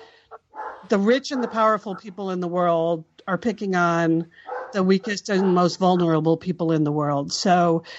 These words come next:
that's why the news that, that the, the,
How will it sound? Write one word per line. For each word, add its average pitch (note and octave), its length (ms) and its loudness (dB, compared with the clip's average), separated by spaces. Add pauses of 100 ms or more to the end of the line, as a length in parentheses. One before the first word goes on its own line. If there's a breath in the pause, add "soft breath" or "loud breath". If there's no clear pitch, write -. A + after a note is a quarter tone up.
(120)
that's G3+ 300 0
why G3 260 4
the F#3+ 140 0
news F3 400 2
that, E3+ 540 0
that F3 300 2 (140)
the, F3+ 300 -2 (360)
the, F3 180 0